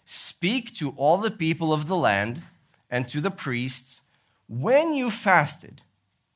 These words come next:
and when you mourned in the fifth and the seventh months, these seventy years,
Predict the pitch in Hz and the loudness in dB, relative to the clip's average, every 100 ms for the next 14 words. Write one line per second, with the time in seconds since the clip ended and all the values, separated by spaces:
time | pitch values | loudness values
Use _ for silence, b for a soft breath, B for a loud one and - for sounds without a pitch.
0 | _ _ 190 247 302 302 277 247 233 202 | _ _ -4 0 2 4 6 8 6 4
1 | 175 175 175 175 170 160 143 139 151 147 | 2 0 0 -2 -2 -4 -4 0 2 2
2 | 143 135 131 131 131 - _ - 117 156 | -2 2 2 2 -4 -16 _ -10 -4 -2
3 | 143 - - 139 143 135 127 120 127 135 | -2 -6 0 0 0 -2 -4 -4 -4 -4
4 | 135 | -6